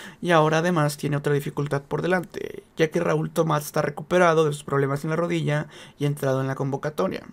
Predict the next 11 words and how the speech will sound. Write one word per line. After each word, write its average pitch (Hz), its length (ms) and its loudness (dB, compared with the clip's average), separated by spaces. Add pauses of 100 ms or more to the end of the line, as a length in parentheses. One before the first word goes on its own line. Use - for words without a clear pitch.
(180)
así 156 160 -4
que 165 80 2
el 160 60 0
colombiano 170 420 0
es 170 80 -2
consciente 156 540 -2
que 147 100 -2
debe 147 120 4
apretar 147 380 -2
los 151 140 0
dientes 147 480 -2